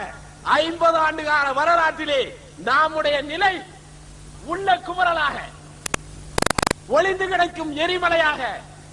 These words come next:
இங்கே எரிமலை குமரலோடு இந்த சமுதாயத்து சொந்தக்காரன் வாழ்ந்து கொண்டிருக்கிறார்.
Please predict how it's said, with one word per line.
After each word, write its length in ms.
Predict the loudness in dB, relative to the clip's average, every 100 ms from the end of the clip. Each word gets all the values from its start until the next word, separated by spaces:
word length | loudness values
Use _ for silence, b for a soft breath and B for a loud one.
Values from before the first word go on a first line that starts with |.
| -12
இங்கே 280 | -10 0 4 4 2 -2
எரிமலை 400 | -2 -2 -2 -2 -2 -4
குமரலோடு 580 | 2 4 6 6 4 0 -6 -12 -20 -14 -10
இந்த 180 | 0 2 4
சமுதாயத்து 560 | 2 2 4 2 0 -4
சொந்தக்காரன் 680 | -2 2 2 2 2 2 2
வாழ்ந்து 240 | 0 0 -2
கொண்டிருக்கிறார். 760 | -2 -2 -6 -4 2 2 2